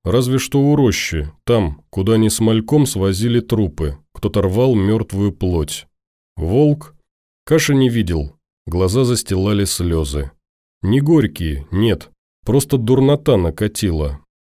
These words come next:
Он сел на каменные ступени, постарался выдавить из себя еще хоть немного. Что за бред? Что за бред? Сумасшедший дом с оружием. Стреляют в спину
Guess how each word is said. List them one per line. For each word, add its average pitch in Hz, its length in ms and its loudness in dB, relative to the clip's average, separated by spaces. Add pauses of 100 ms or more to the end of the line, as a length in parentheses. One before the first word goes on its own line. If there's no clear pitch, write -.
(120)
Он 101 160 2
сел 143 260 4
на 131 100 4
каменные 127 540 2
ступени, 127 720 0 (240)
постарался 123 640 0
выдавить 131 440 0
из 117 140 -2
себя 113 400 0
еще 98 460 -2
хоть - 260 -6
немного. 80 640 -2 (800)
Что - 320 -2
за 123 180 2
бред? 95 560 -2 (180)
Что - 460 -2
за 127 180 0
бред? 123 560 0 (380)
Сумасшедший 131 720 0
дом 123 360 2
с - 140 -4
оружием. 85 760 0 (320)
Стреляют 139 540 2
в - 80 -10
спину 147 520 0